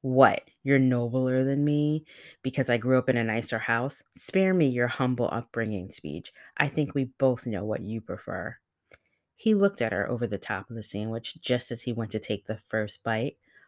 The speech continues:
All he could taste was the tang of the mango. How long had it been in the fridge? "You think I've forgotten where I come from?" he said. Bits of bread flew out of his mouth. She stared incredulously.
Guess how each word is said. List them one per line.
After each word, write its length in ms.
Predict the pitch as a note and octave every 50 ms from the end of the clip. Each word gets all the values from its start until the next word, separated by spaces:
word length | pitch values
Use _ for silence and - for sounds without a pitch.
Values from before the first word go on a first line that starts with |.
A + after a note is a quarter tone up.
| _ _ -
All 160 | - C3+ C3+
he 180 | C3+ C#3+ C3+ -
could 140 | - - -
taste 340 | - - C#3+ D3 D3 -
was 100 | - A2
the 100 | - A2+
tang 260 | A2 - B2+ B2 A#2+ A#2
of 80 | A2
the 80 | A2 G#2+
mango. 540 | A#2 A#2 A#2 B2 B2+ B2 A2+ A#2+ B2 C3 _ _ _ _ _ _ _ _ _ _ _ _ _
How 240 | - - - F#3 F#3+
long 260 | G3 F#3 F3+ E3+ D#3+
had 140 | D3+ D3+ A#2
it 100 | A#2 A2
been 140 | - A2+ A2
in 140 | A#2 A2+ A#2
the 60 | A#2
fridge? 640 | - - - D#3+ C#3+ F#2+ C#2+ - - - - _ _ _ _ _ _ _ _ _ _ _ _ -
"You 380 | C#3 C3+ C#3+ D#3+ F3 F3+ F#3+
think 320 | G3+ - - B2+ C3+ C3+ -
I've 220 | - B2 B2+ B2+
forgotten 440 | - C3 - B2 B2 A#2 - D3 C#3
where 160 | B2+ A#2+ -
I 240 | - A#2+ A#2 A2 A2+ A2+
come 280 | - - A#2+ A#2 B2+
from?" 380 | B2 - D3+ D3 C#3+ D3 D3 D#3+
he 180 | D3 - D#3+
said. 440 | D3+ - - D#3 D3+ D#3 D#3 D#3 C#3+
Bits 220 | - C#3 C3 - -
of 160 | A2 G#2+ -
bread 580 | - - A2+ A2+ G#2 G#2 G#2 G2+ G2+ A#2+ - - _ _ _ _ _ _ _ _ _ _ _ _ -
flew 300 | - C3+ B2+ B2 A2+ G#2+
out 180 | - - - G#2
of 60 | A2
his 180 | A2+ G#2 -
mouth. 480 | - A2+ A2 G#2 G#2+ A2 C3 C#3 - _ _ _ _ _ _ _ _ _ _ _ _ _ _ _ _ -
She 220 | - - - F#3+
stared 420 | - - - - G3+ G#3 G#3 G#3
incredulously. 1040 | G3+ G3+ G3 - F#3+ F3+ E3+ D#3+ C3+ A2+ A2+ A2+ - - - G2 G#2 G#2 G#2 - _